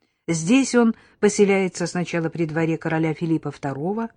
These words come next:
но не признанный королём и его двором, переезжает в Толедо,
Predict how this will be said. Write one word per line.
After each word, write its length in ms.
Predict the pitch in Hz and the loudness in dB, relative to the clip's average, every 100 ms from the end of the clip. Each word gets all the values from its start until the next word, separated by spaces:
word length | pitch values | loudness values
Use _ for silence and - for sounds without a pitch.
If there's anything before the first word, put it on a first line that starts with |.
| _ _ _ _ _ | _ _ _ _ _
но 160 | - 226 | 2 8
не 160 | 247 269 | 8 6
признанный 560 | 240 226 190 180 180 | 4 2 2 0 0
королём 600 | 170 185 180 196 254 262 - | 0 0 2 2 2 -2 -2
и 80 | |
его 240 | 226 220 220 | -2 2 2
двором, 500 | 196 208 214 208 208 _ - _ _ _ _ | 2 2 2 2 -2 _ -20 _ _ _ _
переезжает 560 | 277 285 190 185 208 - | 0 2 2 0 -2 -4
в 80 | |
Толедо, 640 | - 202 165 151 143 151 | -2 2 2 0 -2 -6